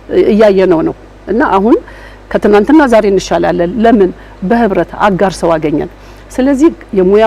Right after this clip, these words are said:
ጓደኞቹም በተለያየ ሙያ ላይ ለጥላሁን ፍቅር አለን የሚሉ ይህንን አካል ተቀላቅሎ ወደፊት የሚመራበትን መንገድ ጥሪ ነው ሁል ጊዜ የምናደርገው። አብዛኞቹ ያው የኮሚቴ አባላት መሀ-፣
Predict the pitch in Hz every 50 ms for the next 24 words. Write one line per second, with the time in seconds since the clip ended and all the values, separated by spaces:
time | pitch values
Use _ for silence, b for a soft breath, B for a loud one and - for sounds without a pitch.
0 | 214 190 202 196 185 170 214 208 202 208 202 - - - 208 208 202 190 - -
1 | 208 208 220 220 214 196 208 196 202 202 202 196 202 - 214 190 196 - 220 220
2 | 214 202 - - - - 190 185 180 180 170 170 180 180 202 214 226 220 240 302
3 | 320 427 466 B B B B B B B B 240 254 269 277 285 - - - -
4 | 196 202 - - 170 170 - - - - - 196 - 233 226 220 226 226 - 285
5 | 392 494 554 B B B B B B B B - - - - - - - - -
6 | - - - - 226 220 247 240 - - - - - 190 196 196 185 180 165 170
7 | 175 175 175 180 - 226 220 226 254 294 349 359 - - - - 233 220 214 214
8 | 196 185 170 - 262 269 262 220 208 180 190 185 185 185 165 160 165 165 165 175
9 | 170 165 190 175 - B B B B B B - - 151 160 175 180 185 180 190
10 | 185 - - 185 180 180 175 170 185 - - - - 175 - 202 185 202 - -
11 | 180 180 175 170 175 170 170 - - 170 170 175